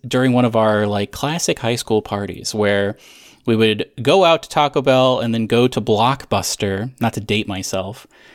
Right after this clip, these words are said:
and rent a, uh,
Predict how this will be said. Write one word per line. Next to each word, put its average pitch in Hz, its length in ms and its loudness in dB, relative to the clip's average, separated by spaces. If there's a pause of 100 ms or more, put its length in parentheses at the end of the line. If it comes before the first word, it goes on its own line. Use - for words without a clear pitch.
(440)
and 120 420 0
rent 151 540 2
a, 127 840 2 (140)
uh, 113 720 2